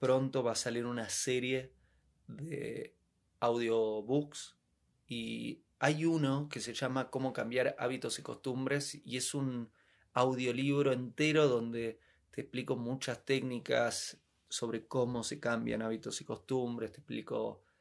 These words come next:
la teoría detrás y más. Espero que te ayude.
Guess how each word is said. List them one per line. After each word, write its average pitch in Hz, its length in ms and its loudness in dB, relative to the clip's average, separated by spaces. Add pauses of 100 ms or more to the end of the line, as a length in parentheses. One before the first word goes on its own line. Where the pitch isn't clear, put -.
(160)
la 113 160 -4
teoría 117 440 2
detrás 117 560 2
y 117 60 -4
más. 147 440 2 (600)
Espero 113 840 0 (200)
que 113 120 -8
te 110 100 -4
ayude. 143 460 2